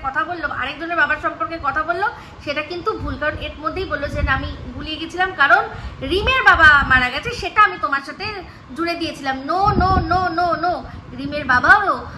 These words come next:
আরও দীর্ঘায়ু কামনা করি, সুস্থ, মানে সুস্থভাবে দীর্ঘায়ু কামনা করি। ওনারও কিন্তু যদি আমার বাবার বেড়ে থাকে তোর এই ভুল বলাতে,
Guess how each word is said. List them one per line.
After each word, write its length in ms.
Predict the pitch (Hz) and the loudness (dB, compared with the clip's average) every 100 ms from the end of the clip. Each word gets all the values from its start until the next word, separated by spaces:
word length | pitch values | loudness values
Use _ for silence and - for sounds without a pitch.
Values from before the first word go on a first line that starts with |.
| - | -4
আরও 200 | - 277 | 2 2
দীর্ঘায়ু 480 | 370 302 277 294 302 | 2 -4 -6 -8 -8
কামনা 380 | 311 254 254 277 | -2 -2 0 -4
করি, 260 | 285 294 349 | -6 -8 -10
সুস্থ, 360 | - 330 - | -10 -10 0
মানে 500 | 339 330 311 240 254 | 0 0 -8 -12 -12
সুস্থভাবে 760 | 254 349 - 466 453 466 330 381 480 - - | -10 -10 -2 4 4 4 0 0 -4 -8 -14
দীর্ঘায়ু 340 | 277 311 330 330 | -10 -4 -2 2
কামনা 340 | 302 269 277 - | 2 2 2 0
করি। 200 | 285 453 - - - | -2 -4 -8 -14 -8
ওনারও 320 | - 339 403 | 0 6 6
কিন্তু 440 | 480 427 359 403 339 | 6 0 -2 0 0
যদি 160 | 320 | 2
আমার 240 | 277 277 339 | 4 6 6
বাবার 260 | 349 359 | 6 4
বেড়ে 180 | 359 311 | 2 -4
থাকে 260 | 311 302 320 | -6 -6 -8
তোর 160 | 311 285 | -6 -6
এই 180 | 294 277 | -6 -8
ভুল 180 | 277 285 | -8 -4
বলাতে, 340 | 277 269 339 | -2 -2 -6